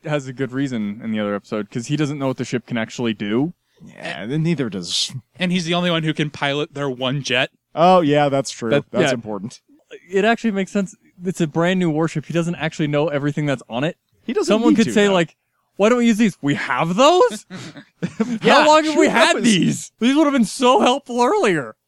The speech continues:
Speaker 3: So Rao comes up with a plan where the faster ship is just gonna go ahead towards Artemis, get right on the border of Artemis's weapon range, and turn around to cut them off,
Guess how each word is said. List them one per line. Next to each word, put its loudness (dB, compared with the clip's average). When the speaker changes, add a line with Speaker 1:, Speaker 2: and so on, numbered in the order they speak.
Speaker 3:
So 0
Rao 2
comes -2
up -2
with -4
a -2
plan -2
where -2
the -8
faster -6
ship -4
is -6
just -6
gonna -4
go -2
ahead -4
towards -8
Artemis, -6
get -6
right -2
on -4
the -4
border -2
of -6
Artemis's -6
weapon -8
range, -6
and -6
turn -4
around -4
to -8
cut -8
them -8
off, -2